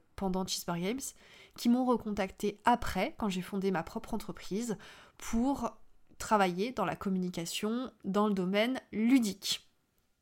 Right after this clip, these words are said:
Et du coup, aujourd'hui, j'ai un gros client qui me prend pas mal de temps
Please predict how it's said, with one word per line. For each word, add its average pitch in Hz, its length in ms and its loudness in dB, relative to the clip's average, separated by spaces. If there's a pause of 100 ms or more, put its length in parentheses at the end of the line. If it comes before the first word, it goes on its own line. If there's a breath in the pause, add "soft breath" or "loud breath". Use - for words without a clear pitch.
(520)
Et 226 100 6
du 190 120 2
coup, 285 160 0
aujourd'hui, 214 480 0
j'ai 220 140 0
un 175 220 -2 (200)
gros 196 480 4
client 190 420 -2
qui - 140 -4
me 196 60 0
prend 180 180 -6
pas 214 120 -2
mal 233 180 2
de 190 100 0
temps - 260 -8